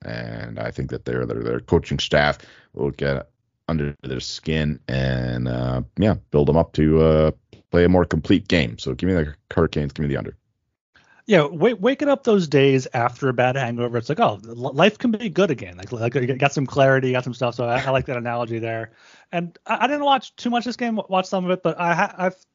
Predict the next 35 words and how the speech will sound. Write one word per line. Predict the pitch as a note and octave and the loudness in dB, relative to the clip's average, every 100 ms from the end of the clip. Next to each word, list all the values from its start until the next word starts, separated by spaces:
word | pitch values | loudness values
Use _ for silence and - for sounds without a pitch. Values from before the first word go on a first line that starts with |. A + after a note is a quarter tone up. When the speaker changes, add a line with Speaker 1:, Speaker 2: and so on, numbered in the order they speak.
| _ | _
Speaker 2:
tried | B3 | 0
to | C4 | 0
make | A#3 | 0
a | F3+ | 0
habit | F3 E3+ | 0 0
of, | D#3+ C#3 | -2 -2
you | C3+ | -6
know, | A2+ | -6
going | C#3+ C3+ B2+ | -2 0 2
back | B2 B2+ | 0 -2
and | B2+ | -4
watch | A#2 A#2 | -4 -4
most | A#2 A2+ - | -6 -6 -6
game | A2+ A2 | -8 -4
recaps, | A#2 B2 A#2 A2+ | -2 0 -2 -4
or | A2 | -8
at | |
least | G#2+ - | -8 -10
the | |
goals | G#2 A2 A#2 | -2 0 0
for | - | -2
the | A#2 | -4
night. | A2+ A#2 B2+ | -2 -2 -4
And | C3+ A#2+ _ _ _ | -6 -6 _ _ _
I, | F3 | -8
I | F#3+ | -4
was | A3 | -2
gonna | C#4 | -2
say, | C4 B3+ - | -4 -6 -4
Antti | D#3+ A#3 C#4 | 0 0 0
Raanta | A3 G3 G3+ D3 | 0 2 2 2
did | C#3+ B2+ | 0 0
not | B2 C#3 - | 0 0 0
look | B2 A#2+ | -4 0
good | A#2 G2 | -2 -2